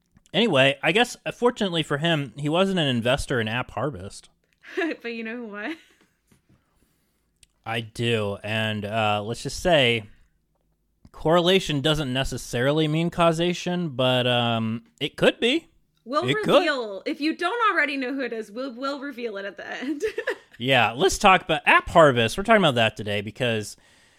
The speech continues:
Speaker 1: it's a shit show. We, we mentioned it. It wasn't that long ago that we, we talked a little bit about App Harvest, but we're dedicating an episode to it today because, my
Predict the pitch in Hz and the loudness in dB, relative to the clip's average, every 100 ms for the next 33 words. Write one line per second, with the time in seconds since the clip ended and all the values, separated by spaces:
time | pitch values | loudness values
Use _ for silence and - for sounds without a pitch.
0 | _ _ - 302 - - 123 - 131 131 | _ _ -4 -2 -2 -2 -4 -2 0 2
1 | 240 311 147 208 180 254 277 190 135 120 | 2 0 -2 -4 -2 -2 -2 -2 -2 -4
2 | 156 233 143 117 139 120 113 139 113 101 | -4 -2 -2 -2 -2 -2 -4 -2 -4 -8
3 | 90 87 107 _ - 117 123 113 110 135 | -12 -16 -20 _ -10 -6 -2 -4 -4 -8
4 | 127 135 131 113 101 127 165 110 98 107 | -6 -2 0 -2 -4 -4 -4 -4 -6 -6
5 | 101 117 110 - 107 98 98 - 113 156 | -6 -8 -10 -8 -8 -8 -10 -10 -8 -6
6 | 131 147 - 120 104 101 - - 98 - | -4 -4 -4 -4 -4 -8 -10 -10 -10 -8
7 | 98 - 98 95 - 98 - 117 | -10 -8 -8 -8 -10 -12 -10 -10